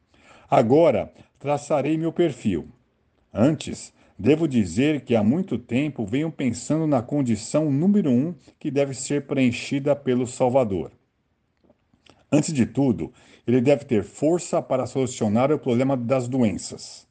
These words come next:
do ser humano. Por conseguinte, além de conceder-lhe um método absoluto para obter a plena saúde e completar o tempo de vida que lhe foi atribuído pelo céu,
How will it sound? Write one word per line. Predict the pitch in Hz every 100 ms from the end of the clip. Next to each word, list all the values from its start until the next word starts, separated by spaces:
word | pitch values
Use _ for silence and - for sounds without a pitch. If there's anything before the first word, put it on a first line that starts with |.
| _ _ _ _ -
do | 98
ser | 98 113
humano. | 113 98 76 58 57 _ _ _ - _ -
Por | 135
conseguinte, | 131 135 - 107 107 135 113 - 73 - _ _ -
além | 98 113 170
de | 170
conceder-lhe | - 131 - 127 92 98 92
um | 92
método | 85 98 120 120 98 92
absoluto | 110 - - 135 107 101 95 82
para | 92 92
obter | 85 90 - 113 101
a |
plena | - - 110 139 156 127
saúde | - 101 95 107 98 - - - - - _
e | 104
completar | 101 151 170 135 - 123 107
o | 92
tempo | 117 120 120 90
de | 92
vida | 71 82 120 95 85
que | 95
lhe | 87
foi | - 107
atribuído | 104 - 85 90 92
pelo | 92 87 -
céu, | - 117 120 80